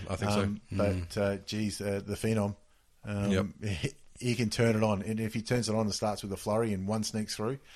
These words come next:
Speaker 2: it
Speaker 1: Yeah.
Speaker 2: can be over really quick.
Speaker 3: And again, that's what we've been saying about this card. That it's very, uh, unpredictable. Anything could happen, and there's no sure bet,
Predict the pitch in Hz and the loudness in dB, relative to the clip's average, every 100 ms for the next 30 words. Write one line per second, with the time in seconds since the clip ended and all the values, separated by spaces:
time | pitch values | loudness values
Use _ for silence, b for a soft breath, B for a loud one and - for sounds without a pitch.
0 | B B - 147 104 101 110 98 90 104 | B B -4 0 2 4 2 0 -2 -2
1 | - 107 - B B - 117 123 127 139 | -2 -6 -6 B B -6 -4 -2 0 0
2 | 120 127 123 95 92 98 92 92 90 - | 0 0 -2 -2 -2 0 -2 -2 -6 -6
3 | 92 87 90 101 104 - 120 - - - | -4 -2 -4 -6 -6 -4 -4 -2 -4 -6
4 | - - - 101 98 120 120 117 107 104 | -20 -18 -10 -6 2 6 6 6 6 6
5 | 98 98 92 98 - - 113 95 98 - | 4 4 2 -2 -10 0 0 2 0 0
6 | 90 76 _ b b - 131 117 120 90 | -4 -4 _ b b 4 6 8 4 4
7 | 95 101 98 - 98 98 98 101 - - | 2 0 -2 -4 0 2 2 -2 -10 0
8 | 107 101 98 107 107 95 - 98 85 82 | 4 4 6 8 8 6 4 2 2 -2